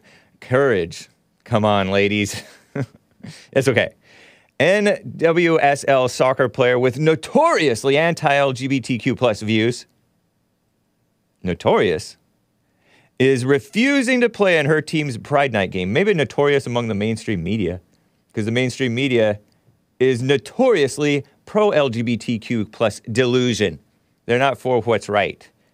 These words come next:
They're evil. Defender Jaylene, J A E L E N E, Daniels.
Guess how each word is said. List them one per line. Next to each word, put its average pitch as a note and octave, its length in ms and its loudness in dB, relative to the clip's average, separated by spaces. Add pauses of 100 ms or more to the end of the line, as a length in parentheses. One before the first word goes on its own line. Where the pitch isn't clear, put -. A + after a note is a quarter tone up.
(560)
They're G2 140 -2
evil. F#2 420 -4 (1400)
Defender C#3 540 2
Jaylene, F3 1000 0
J D#3 320 0
A D#3 280 2
E C3+ 360 0
L C#3 260 2
E G#2+ 400 -2
N G#2+ 220 -2
E, F2+ 420 -6 (380)
Daniels. C3+ 800 -2